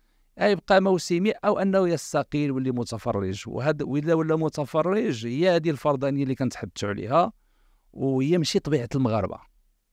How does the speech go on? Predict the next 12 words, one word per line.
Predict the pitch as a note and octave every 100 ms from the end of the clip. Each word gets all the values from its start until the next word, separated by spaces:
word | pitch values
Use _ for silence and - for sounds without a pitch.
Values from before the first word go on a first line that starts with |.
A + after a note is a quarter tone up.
| _
فهمتي؟ | - D3+ C3
غادي | A2+ A#2 B2
ندفعوا | A2+ - B2+
المغاربة | A#2+ B2 B2
يمشيو | D#3+ C3+ -
لشي، | C#3 - B2 A2
شي | - A#2+
إلا | A2+ - A#2 E3+
واللي | D3+ B2
هو | A#2+ B2
ماشي | A#2 -
ديالهم. | C3 C3 A2+ G2